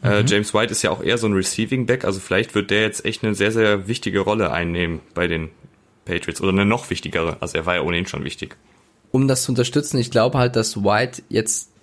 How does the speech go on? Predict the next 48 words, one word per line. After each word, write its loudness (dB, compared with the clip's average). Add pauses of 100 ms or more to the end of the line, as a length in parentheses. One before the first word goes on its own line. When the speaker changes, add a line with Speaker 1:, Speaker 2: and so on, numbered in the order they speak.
(140)
Speaker 2:
dadurch 0
auch -10
mehr 2
Snaps -2
bekommen 0
könnte 0
als 0
ein -2
Sonny 0
Michel, 0
weil 2
es 0
einfach -2
ein -2
anderer 2
Typ -2
von 2
Running 4
Back -2
ist, -6
der 4
wahrscheinlich 0
theoretisch 0
gesprochen -2 (560)
zu -4
Newton 0
vielleicht -2
ein -20
bisschen -2
besser -2
passt. -4
Und -4
eine 2
Verpflichtung 2
von 0
Newton 2
führt 0
natürlich 0
dazu, 0
dass 2
sein 0
ganzes 0
Offensivspiel 0
viel -2
variabler 2
wird, 0
weil 4
er, 2